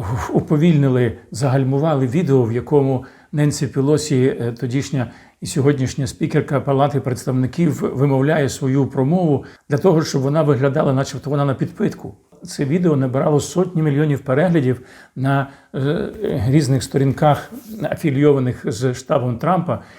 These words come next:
і жодним чином Facebook не попередив про те, що це не автентичне, а відредаговане відео. Не попередив, що це, можливо, якийсь прояв політичної сатири, як намагалися виправдати це відео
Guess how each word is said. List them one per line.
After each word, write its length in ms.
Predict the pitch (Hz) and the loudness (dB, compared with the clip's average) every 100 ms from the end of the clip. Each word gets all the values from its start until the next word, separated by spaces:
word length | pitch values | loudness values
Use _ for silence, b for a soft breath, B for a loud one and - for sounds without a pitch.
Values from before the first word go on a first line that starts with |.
| B | B
і 120 | - 139 | -6 -6
жодним 460 | 110 165 147 147 | 2 2 2 0
чином 340 | - 185 170 131 B - - | 0 2 2 2 B -10 -6
Facebook 360 | 120 143 165 | -4 -2 -2
не 80 | 147 | -2
попередив 560 | 135 120 151 165 147 - | -4 -2 2 4 2 -2
про 140 | 156 | -6
те, 180 | - 147 | 0 0
що 140 | 147 | 0
це 280 | 127 160 143 - | -4 -2 -2 -2
не 100 | 143 | 0
автентичне, 680 | 143 123 143 127 185 175 156 147 | 0 2 -2 0 -2 0 -2 2
а 220 | 135 135 B B B | 2 2 B B B
відредаговане 760 | 135 143 135 123 117 190 170 143 | -2 2 2 2 4 4 4 2
відео. 380 | 127 113 98 87 B B _ | 0 0 -2 -4 B B _
Не 100 | 147 | 2
попередив, 520 | 170 170 160 165 139 | 2 4 4 4 0
що 160 | - 147 | -2 -4
це, 180 | - | 2
можливо, 400 | 151 147 151 143 | 4 8 8 8
якийсь 280 | 139 131 147 | 6 2 -2
прояв 340 | - 156 143 - | -2 2 4 2
політичної 600 | 147 131 160 143 143 131 | 0 0 -2 -2 -2 -2
сатири, 540 | - 143 165 196 165 | -2 -4 2 2 4
як 240 | 127 131 - B B | 2 -2 -4 B B
намагалися 600 | - 139 131 139 131 - | -4 -2 0 2 0 0
виправдати 560 | 131 147 131 117 117 131 | 0 2 0 -2 -2 -2
це 320 | 110 - 127 123 B B | -2 -2 -2 -4 B B
відео 480 | 120 151 131 131 120 | 0 2 4 4 2